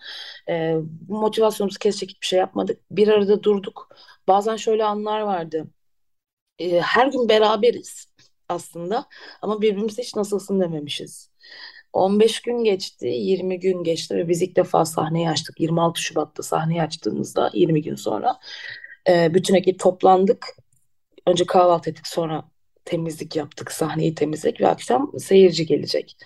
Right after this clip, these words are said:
oyun olacak. E, ben ekip, her gün yirmi gün beraber olduğum arkadaşlarıma şöyle bir soru sordum. Bundan bir ay öncesinde, bir buçuk ay öncesinde. "E, Dilan, Batman'a gitmiştin, ne oldu? Annenler nasıl?"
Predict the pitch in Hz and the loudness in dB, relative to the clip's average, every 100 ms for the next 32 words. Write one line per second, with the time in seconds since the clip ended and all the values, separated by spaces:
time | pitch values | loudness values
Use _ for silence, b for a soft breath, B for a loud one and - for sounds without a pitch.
0 | b - 175 156 143 - - 302 B B | b 4 4 2 -4 0 0 0 B B
1 | B B B - 175 165 170 180 220 220 | B B B 0 2 4 4 4 4 2
2 | - - 226 254 214 208 226 254 233 214 | -2 0 4 4 6 6 6 6 4 4
3 | 196 208 214 226 202 185 185 190 185 190 | 4 4 6 6 6 4 0 0 -2 0
4 | 190 180 220 294 240 226 - 226 202 175 | 0 -2 -10 -4 -4 -4 -6 -6 -4 -4
5 | 160 160 - _ _ _ _ _ - 185 | -4 -6 -16 _ _ _ _ _ -4 0
6 | 185 185 175 185 175 165 156 - - 156 | 2 2 0 2 2 0 -8 -14 -14 -10
7 | 156 160 - 175 - - 156 156 147 - | -8 -8 -4 -4 -4 -6 -4 -4 -8 -4
8 | 170 - - B B B B 180 175 208 | -2 -2 -4 B B B B 4 6 6
9 | 233 196 151 190 190 - 208 208 - - | 4 2 0 2 2 2 2 2 -2 -6
10 | - 175 185 196 185 - 170 175 180 180 | -2 0 4 4 4 2 2 -2 0 -2
11 | 175 143 - - | -2 -4 -6 -8